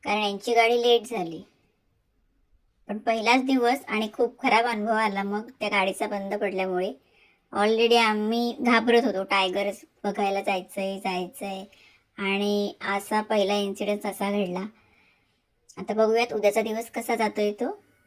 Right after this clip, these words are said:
हा बघा दादा कसा टॉर्च घेऊन दाखवत होता इथे आम्हाला. त्याच्यासोबत स्वराज पण उभा आहे.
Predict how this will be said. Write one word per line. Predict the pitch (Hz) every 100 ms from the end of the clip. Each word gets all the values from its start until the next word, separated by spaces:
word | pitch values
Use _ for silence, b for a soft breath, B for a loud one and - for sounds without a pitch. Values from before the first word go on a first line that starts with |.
| _ _ _ _ _ _ _ _ _ _ _ _ _ _ _ _ _ _ _ _ _ -
हा | 202
बघा | 196 196
दादा | 190 190 170
कसा | 185 196
टॉर्च | - 185 185 -
घेऊन | 208 208
दाखवत | 185 - 190 196
होता | 185 185
इथे | 180 -
आम्हाला. | 180 175 170 220 294 _ _ _ _ _ _ _ _ -
त्याच्यासोबत | - 196 202 202 -
स्वराज | 202 196 190
पण | 233
उभा | 220 208
आहे. | 190 190 262